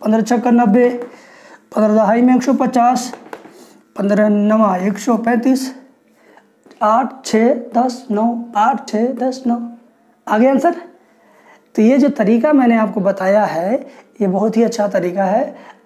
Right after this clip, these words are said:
पबजी वाला style, kill करने वाला style। आप लोग पहले से जानते हैं। और ज़रा इधर भी देख लीजिए। वीडियो अच्छी लगी हो तो like share करिए। मेरा नया channel मैथ मंडी है,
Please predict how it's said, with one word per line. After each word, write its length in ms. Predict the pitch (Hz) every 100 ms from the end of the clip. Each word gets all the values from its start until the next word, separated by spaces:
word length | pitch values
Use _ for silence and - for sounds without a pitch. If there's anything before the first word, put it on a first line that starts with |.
| _ -
पबजी 300 | 202 180 247
वाला 260 | 226 202
style, 360 | 196 214 208 330 - - - -
kill 180 | 277 277
करने 260 | 233 208
वाला 200 | 208 202
style। 400 | 196 - 220 294 339 - - _ _ -
आप 200 | 185 196
लोग 260 | 190 170
पहले 220 | 208 208 226
से 140 | 254
जानते 360 | 208 208 196 196
हैं। 160 | 220 339 - - _ -
और 160 | 180 165
ज़रा 180 | 180
इधर 240 | 180 190 226
भी 100 | 226
देख 200 | 220 240
लीजिए। 240 | 233 226 240 - - - _ _ _ _ _ _ - _ -
वीडियो 260 | 214 254
अच्छी 200 | 247 -
लगी 180 | 220 196
हो 80 | 214
तो 120 | 208
like 200 | 185 202
share 280 | - 202 233 - - _ -
करिए। 320 | 202 214 302 - - - _
मेरा 180 | 208 202
नया 240 | 190 233 277
channel 300 | 269 247 247
मैथ 240 | 220 220
मंडी 260 | 240 240 226
है, 140 | 208